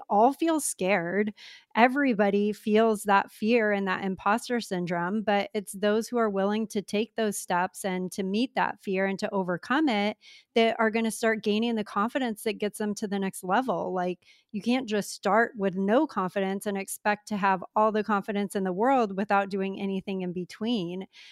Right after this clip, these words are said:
And for me, that's, like, such a big point in the mindset arena that you, that you really need to, you know, start working on from, from the beginning.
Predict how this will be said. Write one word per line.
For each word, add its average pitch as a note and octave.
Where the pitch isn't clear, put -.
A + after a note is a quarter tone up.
And G3
for G#3
me, A#3
that's, G3
like, F#3+
such -
a A3+
big G3
point A3+
in G3
the F3+
mindset F3+
arena F3
that G3+
you, G3
that G3+
you G3+
really G3+
need G#3+
to, G#3
you G#3
know, F#3+
start G3+
working G3
on F3
from, F3
from F#3+
the F3+
beginning. F3